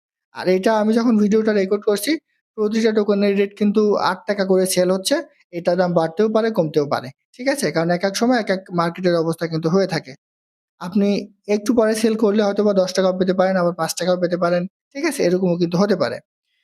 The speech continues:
তো এটা গেল সেলের বিষয়ে। এইবার বলি যে কোন টোকেনটা আপনারা আসলে, এই যে যেই টোকেনে আমরা অনেকেই আছি এখানে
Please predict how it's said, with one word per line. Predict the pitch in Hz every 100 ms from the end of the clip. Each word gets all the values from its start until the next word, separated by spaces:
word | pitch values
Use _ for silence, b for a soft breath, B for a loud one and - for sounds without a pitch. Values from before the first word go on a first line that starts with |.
| _ _
তো | -
এটা | 226 269
গেল | 269 262 302
সেলের | - 220 214
বিষয়ে। | 196 190 190 240 311 -
এইবার | 214 208 190
বলি | 175 190 320 - _ _
যে | 190
কোন | 185 247 247 277
টোকেনটা | 262 226 208 214 226
আপনারা | 202 208 196 196
আসলে, | 196 214 240 285 B B -
এই |
যে | 170 180
যেই | 208 220
টোকেনে | 233 226 226
আমরা | 180 196
অনেকেই | 202 190 190 214 214
আছি | 196 190
এখানে | 175 196 226